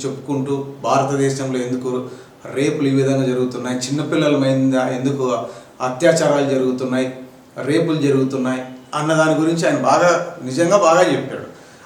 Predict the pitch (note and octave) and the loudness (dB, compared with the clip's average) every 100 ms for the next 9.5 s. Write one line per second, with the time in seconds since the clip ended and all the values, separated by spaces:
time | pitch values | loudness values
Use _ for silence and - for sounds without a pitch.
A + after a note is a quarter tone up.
0 | D3 F3 G3+ G3 F#3 G3 G3 F3+ F#3 G#3 | 0 2 4 4 6 6 4 0 -2 -2
1 | G#3 G#3+ E3+ D#3+ E3 E3+ G3 G3 D#3 D3+ | -2 0 -2 0 -2 -2 -4 -4 -2 -4
2 | D3 C#3 C3 C3 C#3 C#3+ - C3+ C3+ B2+ | -4 -4 -4 -2 -2 -4 -6 -8 -4 -2
3 | B2+ C3+ B2 - A2+ B2 B2+ A#2+ A2+ G#2+ | -2 -2 -4 -6 -6 -4 -4 -2 -4 -6
4 | G#2 - - - D#3 C#3+ - - A#2 B2 | -8 -12 -16 -8 -4 -2 -4 -8 -8 -6
5 | A2+ C#3 C#3 C3+ C#3+ C#3+ C#3 D3 F3+ B3 | -4 -2 0 0 0 -2 -4 -2 -2 -2
6 | - - - D#3 G3 G#3 G#3+ A3 G#3 G3 | -8 -12 2 6 8 6 6 4 4 4
7 | F#3+ F#3+ F#3+ - - D3+ E3 D#3+ F3 E3+ | 4 2 0 -8 -6 0 2 4 4 6
8 | E3+ E3 E3+ - - - - - - D3+ | 4 2 -2 -12 -20 -20 -20 -20 -4 0
9 | F3 E3+ E3 E3 C3 | 2 0 0 -2 -2